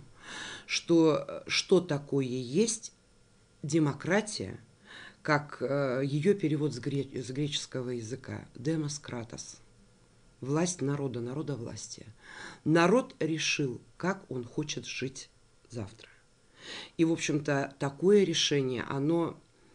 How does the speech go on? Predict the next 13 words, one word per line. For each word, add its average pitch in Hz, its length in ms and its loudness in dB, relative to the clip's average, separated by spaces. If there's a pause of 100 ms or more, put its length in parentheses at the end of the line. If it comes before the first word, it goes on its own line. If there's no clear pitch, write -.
(300)
практически 165 720 0
перевернуло 143 720 4
всю - 240 -2
геополитическую 127 960 -2
ситуацию 139 760 -4
не 131 120 0
только 170 320 2
в 113 100 -4
Европе, 143 640 2
но 147 160 4
и 156 100 4
в 127 100 0
мире. 135 380 0